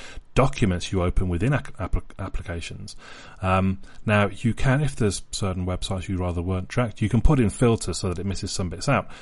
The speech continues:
Um, and you can get it to auto-tag things. So if I open up Overwatch, then auto-tag that as gaming. So it still records that I'm playing Overwatch, but it also tags that as gaming. So if I then open up pub G, that is recorded that I'm playing pub G, but it also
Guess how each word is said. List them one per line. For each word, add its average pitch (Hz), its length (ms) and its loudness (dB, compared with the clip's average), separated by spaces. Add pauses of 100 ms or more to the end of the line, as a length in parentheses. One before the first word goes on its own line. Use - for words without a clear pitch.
(400)
Um, 90 340 -6
and 104 140 2
you 101 80 0
can 107 120 -2
get 104 120 2
it - 80 -6
to - 120 -2
auto-tag 98 760 2
things. 92 360 -2
So - 80 -4
if 101 160 -4
I 92 140 0
open 92 240 0
up 90 200 -2
Overwatch, 85 520 -4
then 87 100 -4
auto-tag 90 520 -2
that 87 120 -4
as 80 120 -6
gaming. 92 360 2
So - 140 -4
it 98 40 0
still 180 180 2
records 117 360 0
that 98 80 -2
I'm 87 80 0
playing 92 220 2
Overwatch, 85 460 -2
but - 100 -10
it 85 40 -8
also 98 280 0
tags 87 300 -8
that 85 100 -8
as 82 80 -10
gaming. 101 360 -2
So - 140 -6
if 107 100 -6
I 110 60 -2
then 90 140 -4
open 95 280 -2
up - 200 -6 (580)
pub - 200 -2
G, 113 400 0 (1120)
that 127 260 2 (100)
is 98 160 0
recorded 92 320 0
that 85 60 -2
I'm 82 60 -4
playing 82 200 -2
pub 85 140 0
G, 135 120 2
but 104 100 2
it 101 60 0
also 90 500 0